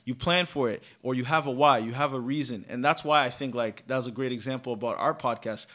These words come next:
We know what we wanna do with this. We know the people we wanna impact. The s-, the stories that we're sharing have reason behind them. So whether it takes us another hundred plus episodes for us to reach as many people as we hope to, to, to reach,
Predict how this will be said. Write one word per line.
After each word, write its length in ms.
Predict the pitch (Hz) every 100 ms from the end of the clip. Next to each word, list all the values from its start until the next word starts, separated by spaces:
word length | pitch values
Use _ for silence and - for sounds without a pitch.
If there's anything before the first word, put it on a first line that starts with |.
| -
We 120 | 123 180
know 140 | 220
what 220 | 190 156
we 100 | 143
wanna 260 | 131 131 117
do 160 | 117
with 180 | 110 107
this. 260 | 107 87 - - -
We 120 | 139
know 140 | 170
the 100 | 170
people 280 | 165 147 139
we 80 | 135
wanna 240 | 131 123
impact. 500 | - 120 131 113 - -
The 60 | -
s-, 160 | - - -
the 80 | 127
stories 360 | - 160 151
that 120 | 139 113
we're 120 | 123
sharing 400 | - 139 135 120
have 260 | 113 131 113
reason 480 | 123 165 127 117 104
behind 340 | 117 127 127
them. 100 | 107
So 320 | 107 139 123 117 - - - - - -
whether 360 | - 151 156 160
it 120 | 151
takes 260 | 170 156 -
us 240 | 156 139 -
another 540 | 135 151 147 139 123 - - _ _
hundred 680 | - 165 160 151 147 127
plus 260 | - 156 -
episodes 680 | 160 156 156 - 131 123 - - _ _
for 520 | - 147 135 127 113 - _ _ _ _ _ -
us 180 | 143 -
to 140 | -
reach 320 | 139 151 - - -
as 160 | 131 123
many 160 | 147
people 280 | - 139 139
as 140 | 131
we 140 | 110 120
hope 260 | 127 135
to, 260 | - 123 - -
to, 220 | 123 113
to 120 | 107 120
reach, 380 | 135 240 -